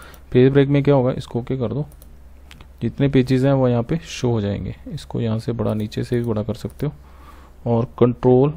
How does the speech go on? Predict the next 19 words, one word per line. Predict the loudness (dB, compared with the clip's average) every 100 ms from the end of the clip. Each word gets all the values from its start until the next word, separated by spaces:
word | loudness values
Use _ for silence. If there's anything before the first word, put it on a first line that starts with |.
| -8
स्क्रॉल | -18 -6 0 0
से | 0 -2 -2
भी | -4 -10
स्क्रीन | -8 -2 -2
बड़ी | -2 -2
छोटी | -2 0
हो | 0
सकती | -2 -6
है, | -2
कहीं | -2 0
भी | 0
हो | 0
सकती | -4 -8 -8
है। | -8 -10 -20 -20 -20 -20 -20 -20 -20 -20 -20 -8 -2
तो |
हम | 0 2
चाहते | 2 2 0
हैं | 0
कि | 2 2 4 4